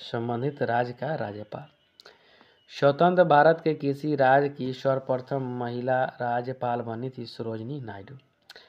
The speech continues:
राजस्थान के राज्यपाल जिन्हें बर्खास्त किया गया था रघुकल तिलक। किस राज्य के राज्यपाल द्वारा ऑर्डिनेंस अनुमोदन होना आवश्यक है? राज्य की विधायिका द्वारा।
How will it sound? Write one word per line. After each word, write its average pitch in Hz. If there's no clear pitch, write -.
राजस्थान 156
के 151
राज्यपाल 139
जिन्हें 127
बर्खास्त 123
किया 120
गया 120
था 175
रघुकल 127
तिलक। 104
किस 143
राज्य 156
के 156
राज्यपाल 143
द्वारा 120
ऑर्डिनेंस 143
अनुमोदन 135
होना 120
आवश्यक 123
है? 143
राज्य 120
की 151
विधायिका 113
द्वारा। 127